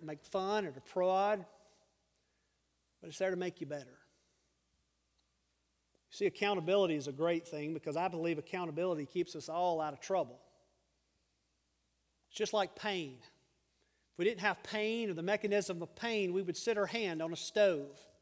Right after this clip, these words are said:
and get on the phone and turn around and we'd come back and we wouldn't have a hand if we didn't have pain, right? Accountability is the same thing.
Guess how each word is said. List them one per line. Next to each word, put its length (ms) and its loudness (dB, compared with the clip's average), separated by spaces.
and 120 -12
get 100 -2
on 100 -2
the 80 -4
phone 460 0
and 100 -6
turn 200 -2
around 340 -2
and 140 -4
we'd 160 -2
come 200 0
back 260 2
and 80 0
we 80 2
wouldn't 180 -2
have 120 -2
a 40 -4
hand 380 -6
if 80 -12
we 80 -2
didn't 180 -2
have 160 -6
pain, 300 -6
right? 240 -12
Accountability 580 2
is 120 -4
the 60 -8
same 340 -4
thing. 280 -12